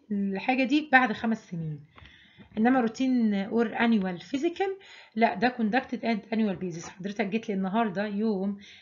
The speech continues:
تسعة ستة، هتجيلي السنه الجايه يوم تسعة ستة. تمام، يبقى، يبقى هو ما، ما عملهاش على حسب الايج والريسك، لا هو عملها حاجات فيكسد،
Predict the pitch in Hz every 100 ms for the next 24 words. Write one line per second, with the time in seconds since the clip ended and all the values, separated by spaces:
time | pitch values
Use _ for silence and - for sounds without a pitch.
0 | _ 247 247 196 285 285 226 196 247 -
1 | 247 220 240 220 220 - 156 185 - _
2 | _ _ _ - 196 254 349 - - -
3 | - - - 208 202 202 208 190 196 240
4 | 226 202 196 185 185 185 175 185 202 262
5 | 220 196 233 294 311 247 202 214 214 190
6 | 165 165 - 208 208 214 196 226 233 202
7 | 233 233 - 214 - 160